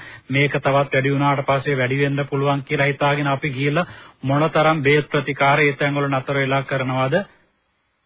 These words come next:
ඒත් අපි කොච්චර වේදනාවක් විඳිනවද ඒ සියල්ල තියේදී.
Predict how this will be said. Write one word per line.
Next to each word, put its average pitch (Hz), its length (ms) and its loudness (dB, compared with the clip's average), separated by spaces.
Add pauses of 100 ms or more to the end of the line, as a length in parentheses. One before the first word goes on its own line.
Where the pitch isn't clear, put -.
(400)
ඒත් 156 340 0
අපි 165 160 0
කොච්චර 170 400 0
වේදනාවක් 151 600 2
විඳිනවද 143 400 -2
ඒ 156 120 0
සියල්ල 139 420 -2
තියේදී. 101 340 -10